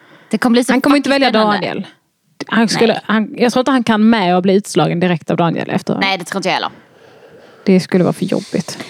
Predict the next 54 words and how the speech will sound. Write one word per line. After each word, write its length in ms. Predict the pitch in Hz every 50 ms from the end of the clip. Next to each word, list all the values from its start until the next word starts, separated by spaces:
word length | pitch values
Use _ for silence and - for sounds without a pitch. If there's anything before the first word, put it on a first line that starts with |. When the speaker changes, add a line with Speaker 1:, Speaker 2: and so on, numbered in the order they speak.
| - - _
Speaker 1:
Men, 380 | - 220 226 220 214 214 214 214
eh, 160 | 202 190 -
och 60 | - 214
speciellt 340 | - 214 208 - 208 180 185
inte 180 | 208 214 -
när 120 | 220 214 190
det 80 | 190
finns 280 | 185 - 196 170 165 -
en 60 | 190
chans 280 | 190 - 196 165 165 -
att 60 | 170
vinna 220 | 170 180 180 175 165
mot 200 | 165 160 147 -
typ 240 | - 139 - _ -
Filip 340 | - 131 - - - -
och 60 | - -
dem. 160 | 110 - - - - - - - - -
Men, 340 | 202 208 208 208 202 202
eh, 160 | 190 180 160 - - _ _ _
fatt-, 280 | - - - - 359 - - _ _ - 233 -
Speaker 2:
Just 260 | 311 330 320 220 -
Speaker 1:
det 60 | -
är 60 | 226 190
så 60 | -
Speaker 2:
det. 220 | 277 240 208 185 156 - _ _ _ _ _
Speaker 1:
Ja. 80 | - 185
Speaker 2:
Han 240 | 208 240 254 269 269
är 40 | 269
ju 180 | 269 269 269
jävligt 520 | 254 226 277 277 277 277 277 220 233 240 -
hämndsugen 800 | - 269 277 285 302 294 - - - 202 180 175 170 185 196
på 80 | 196 247
Malin 340 | 254 277 285 277 254 254 254
också 260 | 240 214 - - 185
för 120 | - 226
att 80 | 214 -
hon 220 | - 240 214 208
inte 160 | 208 208 -
gav 220 | 202 - 202 185 185
honom 200 | 196 190 180 185
strået. 800 | - - - 277 285 240 - - - - 208 - _ - - - -
Speaker 1:
Ja. 400 | 202 202 196 190 185 185 185 185 _ _ _ _ - _
Speaker 2:
Det 120 | - 233
blev 160 | 214 214 226 233
han 120 | 277 269
ju 60 | 240
skitsur 540 | 220 - 269 262 262 - - - - 170 170
för. 240 | - - 175 151 160 202 -
Och 100 | - 226
Speaker 1:
Ja. 40 | 226
Speaker 2:
han 220 | 214 226 226 220
älskar 400 | - 226 240 254 233 - - 208
ju 80 | 196 208
hämnd, 500 | 208 - 294 - - 165 170 190 202